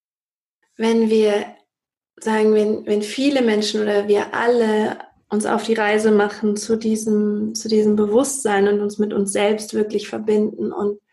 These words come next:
eben uns dann auch so wie du auf einer tieferen Ebene wahrnehmen.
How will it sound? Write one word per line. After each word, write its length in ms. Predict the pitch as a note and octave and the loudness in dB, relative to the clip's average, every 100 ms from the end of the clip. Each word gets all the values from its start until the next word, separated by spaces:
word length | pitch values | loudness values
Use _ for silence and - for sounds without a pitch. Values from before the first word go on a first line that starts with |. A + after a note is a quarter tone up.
| _ _ _ _ _ | _ _ _ _ _
eben 260 | G#3+ G#3+ | 2 2
uns 300 | - A#3 A3+ | 2 2 2
dann 200 | A3 G3+ | 2 0
auch 260 | - G#3+ G#3+ | 2 0 -2
so 240 | - A3+ | -2 0
wie 160 | G#3 G#3 | 0 -2
du 180 | A#3+ B3 | 0 2
auf 160 | A3 | 2
einer 240 | G#3+ G3+ G#3 | 0 -2 -2
tieferen 480 | - A3+ A3+ A3 G#3+ | -4 -4 -4 -4 -2
Ebene 460 | A3 A3+ G#3+ G#3 | 0 2 2 0
wahrnehmen. 640 | G3+ G3+ A3 G#3+ G3+ G3+ | 0 0 2 2 0 -2